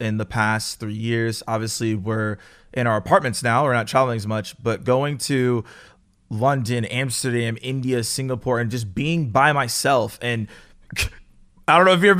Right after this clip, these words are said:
been to India before. Like, it's just a culture shock. You're just like, "What is going on?" So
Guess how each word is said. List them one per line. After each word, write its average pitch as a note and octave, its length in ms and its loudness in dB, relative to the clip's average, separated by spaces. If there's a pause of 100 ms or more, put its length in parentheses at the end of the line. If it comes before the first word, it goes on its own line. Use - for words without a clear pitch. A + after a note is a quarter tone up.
been F3+ 80 4
to F#3+ 80 2
India B3 180 6
before. E3+ 460 6
Like, C#3 260 0
it's F#3 260 0
just E3 440 0
a F3+ 120 4 (220)
culture G#3+ 460 4
shock. B2+ 280 2
You're F3+ 100 8
just F#3 180 4
like, E3 260 4
"What C#3 380 4
is B3 200 6
going G3 400 6
on?" G#3 280 6
So D#3+ 340 8